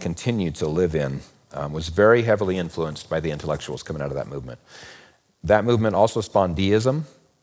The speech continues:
which is the idea that God wound the world up and then set it free and that he doesn't interact in it anymore, but that we're left to our own devices. Um,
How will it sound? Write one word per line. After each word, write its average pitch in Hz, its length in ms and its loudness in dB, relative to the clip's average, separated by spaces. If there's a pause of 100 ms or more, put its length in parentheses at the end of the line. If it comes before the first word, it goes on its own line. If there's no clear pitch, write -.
which 85 500 -2
is 85 420 2
the 87 160 -2
idea 95 560 4
that 80 260 -4
God 82 280 4
wound 87 360 2
the 101 60 4
world 101 320 4
up 117 280 2 (800)
and 85 120 -8
then 80 160 -4
set 95 240 2
it 85 140 -2
free 101 360 -2
and 78 220 -6
that 76 120 -4
he 82 80 -8
doesn't 85 280 0
interact 85 640 0 (340)
in 92 140 0
it 104 140 -4
anymore, 101 580 0 (600)
but 80 200 -4
that 85 100 -2
we're 85 160 2
left 85 240 2
to 90 120 -4
our 80 220 2
own 87 280 -2
devices. 85 720 0 (560)
Um, 76 400 -2